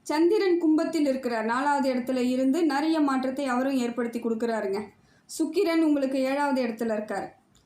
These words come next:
சனி பகவான் நான்காம் இடத்துல இருந்து வக்ர சனியாக இருந்து கும்பத்துல இருந்து பார்க்குறார். கேது பகவான் பதினோராவது இடத்துல இருந்து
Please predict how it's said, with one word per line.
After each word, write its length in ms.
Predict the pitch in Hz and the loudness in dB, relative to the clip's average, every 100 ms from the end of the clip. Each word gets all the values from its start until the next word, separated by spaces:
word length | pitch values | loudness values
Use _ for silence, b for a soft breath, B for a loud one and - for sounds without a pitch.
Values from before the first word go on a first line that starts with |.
| _ | _
சனி 280 | - 247 285 | -6 -2 0
பகவான் 400 | 302 269 285 294 | 0 0 0 2
நான்காம் 480 | 262 269 294 302 294 | 2 2 2 2 2
இடத்துல 340 | 262 233 262 247 | 0 -2 0 0
இருந்து 360 | 254 269 277 311 | 2 2 2 0
வக்ர 420 | 254 262 262 381 349 | 0 -2 -2 -2 -2
சனியாக 520 | 339 269 262 254 262 269 | 0 2 2 2 0 2
இருந்து 340 | 254 254 262 | 2 0 0
கும்பத்துல 480 | 302 285 294 - 254 226 | 0 0 0 0 -2 -2
இருந்து 320 | 233 247 285 | -2 0 0
பார்க்குறார். 500 | 262 233 233 220 180 - _ _ _ _ _ _ _ _ _ _ _ _ _ _ _ _ _ | -2 -4 -4 -4 -6 -10 _ _ _ _ _ _ _ _ _ _ _ _ _ _ _ _ _
கேது 300 | 277 302 370 | -4 -2 0
பகவான் 380 | 302 269 269 311 | 0 0 0 0
பதினோராவது 680 | 311 262 285 302 294 285 269 | 0 0 2 2 0 0 0
இடத்துல 400 | 254 247 240 254 | 0 -2 -2 -2
இருந்து 240 | 240 247 | 0 0